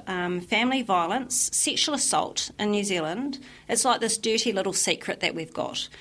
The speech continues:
And I think all New Zealanders need to really wake up and think about how can they help. How can they help? Because the first person a victim goes to is friends and family. They don't come to police. They don't go to,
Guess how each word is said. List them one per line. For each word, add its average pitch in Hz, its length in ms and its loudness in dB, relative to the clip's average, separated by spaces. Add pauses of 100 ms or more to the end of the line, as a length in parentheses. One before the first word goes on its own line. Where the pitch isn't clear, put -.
(260)
And 208 480 2 (200)
I 262 220 4
think 247 300 -6 (100)
all 277 220 6
New 285 160 4
Zealanders 170 600 -2
need 180 200 2
to 180 100 -2
really 254 280 2
wake 202 360 2
up - 220 -2 (100)
and 180 180 0
think - 600 -2
about 175 460 0
how 269 420 2
can 269 220 -2
they 196 180 2
help. - 400 0 (480)
How 269 160 2
can 269 160 0
they 226 80 4
help? 196 320 2 (420)
Because 233 360 0
the 233 80 -2
first 339 440 0
person 247 460 2
a 196 60 0
victim 262 440 2
goes 226 380 0
to 170 360 0 (320)
is 277 140 4
friends 320 320 4
and 302 180 2
family. 254 520 2 (400)
They 269 100 4
don't 330 300 0
come 285 240 2
to 254 100 -2
police. - 680 0
They 226 100 4
don't 254 300 0
go 285 180 4
to, 240 420 2